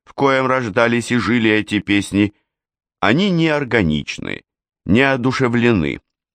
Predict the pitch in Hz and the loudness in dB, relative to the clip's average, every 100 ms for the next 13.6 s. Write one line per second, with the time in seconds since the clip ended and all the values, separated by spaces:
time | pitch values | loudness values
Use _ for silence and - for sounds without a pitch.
0 | _ _ _ _ _ _ _ - 101 92 | _ _ _ _ _ _ _ 0 0 0
1 | 98 90 85 - 69 73 - 95 80 76 | -2 -2 -4 -4 -4 -4 -2 -2 0 -2
2 | - 78 98 117 - _ _ _ _ _ | -4 -2 2 0 -2 _ _ _ _ _
3 | _ - 78 - 98 82 104 107 143 123 | _ -6 -6 -2 -2 0 -2 0 2 2
4 | 85 67 - - 50 - _ _ _ _ | 0 -4 -10 -16 -16 -16 _ _ _ _
5 | _ _ - 123 135 - 82 71 58 57 | _ _ -2 0 0 0 -2 -2 -6 -10
6 | - _ - 101 95 - 87 - 95 98 | -16 _ -4 -4 -4 0 -2 2 2 2
7 | 67 _ _ _ _ - 101 87 117 107 | -2 _ _ _ _ -2 0 2 0 2
8 | 101 90 76 98 123 - - 107 110 - | 2 0 0 -2 -2 -4 -2 0 0 -4
9 | _ _ _ _ - - 110 131 151 156 | _ _ _ _ -8 0 2 4 2 0
10 | - 131 135 101 80 80 - - _ _ | -2 0 0 2 0 -2 -6 -20 _ _
11 | _ _ 82 90 98 101 98 - 92 90 | _ _ -2 0 0 0 -2 0 0 2
12 | 90 90 87 90 87 85 85 82 - 82 | 0 0 2 2 2 0 -2 -4 0 0
13 | 82 80 - 78 78 | 2 0 -2 -2 -2